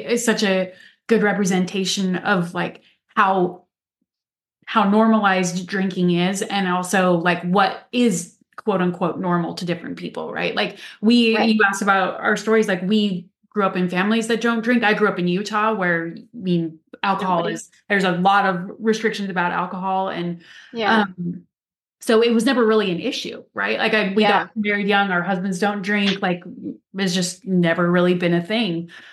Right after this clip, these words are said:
Speaker 1: Um,
Speaker 2: Yeah.
Speaker 1: but yeah, to hear that, like, to hear it be, like, a, like, a, something that you need daily that's constantly on your mind. I read some, I,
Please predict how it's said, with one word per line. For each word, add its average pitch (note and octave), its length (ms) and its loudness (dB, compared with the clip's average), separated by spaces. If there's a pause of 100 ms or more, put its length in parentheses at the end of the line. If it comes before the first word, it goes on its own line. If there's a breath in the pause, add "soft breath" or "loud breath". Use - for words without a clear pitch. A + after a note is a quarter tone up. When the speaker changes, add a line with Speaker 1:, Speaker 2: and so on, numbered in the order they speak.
(140 loud breath)
Speaker 1:
Um, G3 260 2
Speaker 2:
Yeah. F#3 220 0 (560)
Speaker 1:
but F#3+ 440 0 (100)
yeah, G#3+ 320 2
to F#3+ 160 -4
hear G#3 500 0
that, E3+ 400 -4
like, - 460 -10 (1000)
to A3 120 -2
hear F#3+ 600 0 (400)
it A3 160 0
be, G3+ 200 2
like, F3+ 180 2
a, F3 260 2
like, G3 160 -2
a, F#3 300 -2 (260)
something G3+ 340 0
that F3+ 80 -4
you G#3 160 2
need G3 340 4
daily F#3+ 380 2
that's E3+ 180 -4
constantly G3 460 -4
on F#3+ 100 -2
your F#3 140 0
mind. F#3 400 2
I G3+ 240 0
read F#3+ 280 2
some, F#3+ 600 -4
I, F#3 260 0